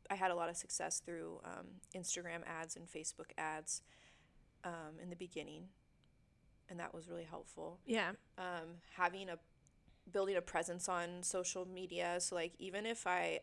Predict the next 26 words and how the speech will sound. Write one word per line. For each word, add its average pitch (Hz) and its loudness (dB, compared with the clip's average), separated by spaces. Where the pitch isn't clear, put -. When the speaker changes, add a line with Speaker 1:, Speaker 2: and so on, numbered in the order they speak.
Speaker 1:
I 196 2
remember, 208 2
like, 170 0
when 175 -4
I 165 -2
first 175 -2
started 180 2
microblading, 160 -4
and 151 -8
I 160 0
would 170 -2
be 170 -14
so 180 6
hard 156 2
on 160 -6
myself. 151 -4
I'm 139 -12
like, 139 -14
"Oh, 190 4
there's 180 2
just, - 4
like, - -4
those 202 6
brows 196 12
just 180 6
didn't, 185 2